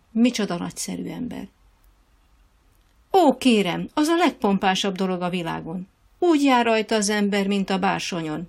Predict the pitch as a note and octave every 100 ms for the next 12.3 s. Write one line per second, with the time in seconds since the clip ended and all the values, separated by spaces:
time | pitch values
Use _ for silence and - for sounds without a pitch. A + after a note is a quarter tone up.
0 | _ D4+ D4+ A3+ G3 F#3 F#3+ F3+ - G3
1 | D#3+ D3+ F3+ - _ _ _ _ _ _
2 | _ _ _ _ _ _ _ _ _ _
3 | _ _ _ - G3 F3 G3+ G#3+ F#3 F3
4 | G3+ E3+ F3+ - F#3 F3+ G3+ F3+ - F3
5 | - F3+ E3+ - F#3 F3+ F3 F#3 D#3+ F3+
6 | F3+ - E3 - F3 - - F#3+ _ _
7 | _ _ _ _ _ _ _ _ _ _
8 | _ _ _ - C4+ F4+ C#4 E3+ D#3 -
9 | - G3 F#3 - E3+ D#3 E3 - _ _
10 | _ _ _ _ _ D4 C#4+ G3+ G#3+ G3+
11 | F3 - - G3+ D#3 - F#3 - E3+ -
12 | E3+ -